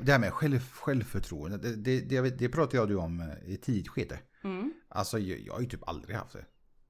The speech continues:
Speaker 2: Känner du att du har det nu?
Speaker 1: Alltså jag kan säga med de här jobben, projekten vi gör nu
Speaker 2: Mm.
Speaker 1: och det vi har gjort den senaste tiden, jag och du,
Speaker 2: Mm.
Speaker 1: så kan jag säga att det har faktiskt så växt. Det var ju ett tag där det kändes som att jag, jag kan grejer, men det är liksom,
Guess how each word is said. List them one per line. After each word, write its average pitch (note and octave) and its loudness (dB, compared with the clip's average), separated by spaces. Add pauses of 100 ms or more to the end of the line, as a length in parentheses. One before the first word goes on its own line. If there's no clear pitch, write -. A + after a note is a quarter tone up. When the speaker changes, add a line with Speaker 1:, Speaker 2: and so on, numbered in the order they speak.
(440)
Speaker 2:
Känner F#3+ 4
du F#3 6
att F3+ 2
du F#3+ 2
har F3+ 2
det E3+ 2
nu? F#3+ 4 (1000)
Speaker 1:
Alltså C#3+ 4
jag E3+ 6
kan G3 6
säga E3 8
med D#3 2
de E3 2
här D#3 4
jobben, C#3 4
projekten D3+ 0
vi G#3 4
gör C3 6
nu F#2 0 (220)
Speaker 2:
Mm. F#3 4
Speaker 1:
och C3 2
det A#2 4
vi A2+ 2
har A#2 2
gjort A#2 -8
den A2 0
senaste G2+ 0
tiden, F#2+ 0
jag F2 -2
och F2 -2
du, A#2 -2 (260)
Speaker 2:
Mm. F3 -8
Speaker 1:
så C4 0
kan E3+ 4
jag G3 6
säga F#3+ 6
att D3 6
det B2+ 8
har G#2+ 6
faktiskt A2 -4
så F2 -4
växt. - -6 (1000)
Det B2+ 4
var D3 8
ju E3 8
ett - 6
tag C3 8
där A2+ 8
det A2 2
kändes A2+ 4
som G#2 0
att G2+ 0
jag, G2 0
jag B2 -2
kan D#3+ 2
grejer, C3 4
men G#2+ 2
det A2+ 0
är A2+ 2
liksom, A#2 -2